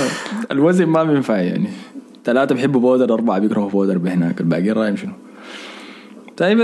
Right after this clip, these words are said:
ده، ده كل شيء يعني. أنا بالنسبة لي شايف صراحة فريق تشيلسي ده متفكك شديد،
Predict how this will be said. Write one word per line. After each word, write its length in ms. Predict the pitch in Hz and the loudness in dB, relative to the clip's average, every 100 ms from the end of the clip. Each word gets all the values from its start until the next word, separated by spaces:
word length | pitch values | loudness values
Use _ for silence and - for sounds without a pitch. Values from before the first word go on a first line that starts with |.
| 226 | 4
ده، 80 | 208 | 4
ده 180 | 208 196 | 4 4
كل 260 | 208 202 | 4 4
شيء 140 | - 135 | 4 2
يعني. 200 | 120 151 | 2 4
أنا 80 | 233 | 4
بالنسبة 340 | 226 220 196 | 6 6 4
لي 120 | 196 | 4
شايف 240 | 190 175 165 | 4 2 2
صراحة 360 | 139 127 127 127 127 123 - | 0 -2 -2 -2 -2 -2 -6
فريق 480 | - 117 101 98 95 - - - - - | -6 -2 -2 -2 -4 -8 -20 -20 -20 -6
تشيلسي 240 | 170 175 | -2 0
ده 80 | 175 | 2
متفكك 760 | 175 123 - 180 - 123 - - - | 2 0 -2 -4 -2 -4 -4 -10 -8
شديد، 500 | - 110 120 - | -2 2 4 2